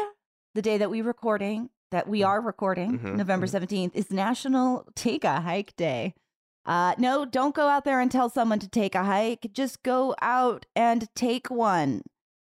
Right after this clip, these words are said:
Speaker 1: Just take it.
Speaker 2: Go on a hike.
Speaker 1: Why don't you go take,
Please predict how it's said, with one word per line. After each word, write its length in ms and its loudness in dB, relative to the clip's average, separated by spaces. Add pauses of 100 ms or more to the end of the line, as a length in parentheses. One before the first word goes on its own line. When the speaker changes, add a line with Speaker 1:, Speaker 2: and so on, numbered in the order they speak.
(400)
Speaker 1:
Just 120 -20 (160)
take 260 0
it. 100 -2
Speaker 2:
Go 280 2
on 120 2
a 140 0
hike. 320 -6 (720)
Speaker 1:
Why 160 -2
don't 220 -2
you 100 2
go 420 0
take, 300 -2